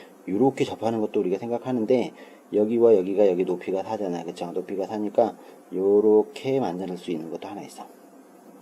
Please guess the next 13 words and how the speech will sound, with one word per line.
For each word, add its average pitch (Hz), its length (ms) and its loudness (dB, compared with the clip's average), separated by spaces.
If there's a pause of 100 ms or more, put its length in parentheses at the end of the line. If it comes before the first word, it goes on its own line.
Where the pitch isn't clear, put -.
(400)
요렇게 78 320 -12
만들면 87 540 -4
반지름이 92 580 -6
이짜리인데 107 640 0
여기에 90 220 -2
한 147 240 -4
군데 135 240 0
접하잖아. - 560 -10 (260)
그래서 92 180 -8 (220)
오른쪽 123 460 4
하나, 139 240 2
왼쪽 87 460 -4
하나, 87 260 -6